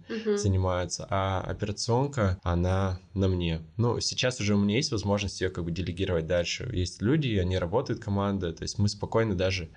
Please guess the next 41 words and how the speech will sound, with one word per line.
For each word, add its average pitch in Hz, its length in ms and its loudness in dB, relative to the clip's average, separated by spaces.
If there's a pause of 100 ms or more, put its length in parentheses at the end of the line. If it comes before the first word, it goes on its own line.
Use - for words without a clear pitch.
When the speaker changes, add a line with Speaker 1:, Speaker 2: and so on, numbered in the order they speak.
Speaker 2:
улетали 98 640 2
жить 95 400 -2
в 87 60 -12
другую 92 320 -2
страну 92 440 0
на 143 120 2
два 113 220 -2
года, 101 560 0 (320)
и, 92 480 2
м, 82 480 -2
спокойно 107 440 0
это 90 80 0
все - 140 -2
работало, 101 320 0
приносило 87 540 -4
деньги, 95 280 -2
развивалось. 85 640 -2
Speaker 1:
О, 180 80 -8
ну, 180 220 0
ну, 214 100 6
это 226 200 -2
уже 214 200 -4
тот 214 280 -6
уровень 196 320 0
бизнеса, 220 480 -4
когда, 180 400 -6
да, 175 160 -4
ты 170 120 -8
можешь 185 380 -4
оставить 208 480 -2
и 175 40 -2
удаленно 180 460 0
периодически, 175 880 -6 (180)
э, 160 440 -8
чекать, 185 560 -6 (260)
потому 185 220 0
что 90 160 4
Speaker 2:
Да. 90 100 2
Speaker 1:
есть 95 180 0
люди, 202 240 0
которые 170 640 -8